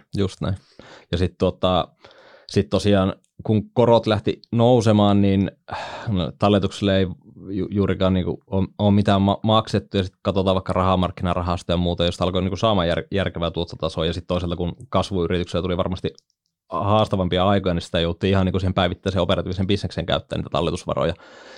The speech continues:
niin, niin ne talletukset alkoi hupenee sieltä pankista, öö,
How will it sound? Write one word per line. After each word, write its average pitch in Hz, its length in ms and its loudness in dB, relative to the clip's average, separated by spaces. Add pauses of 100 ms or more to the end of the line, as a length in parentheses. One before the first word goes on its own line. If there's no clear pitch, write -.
(100)
niin, 92 180 4
niin 95 100 4
ne 92 220 2
talletukset 110 420 2
alkoi 90 220 0
hupenee 104 440 2
sieltä 87 240 0
pankista, 85 600 -2 (800)
öö, 95 60 -2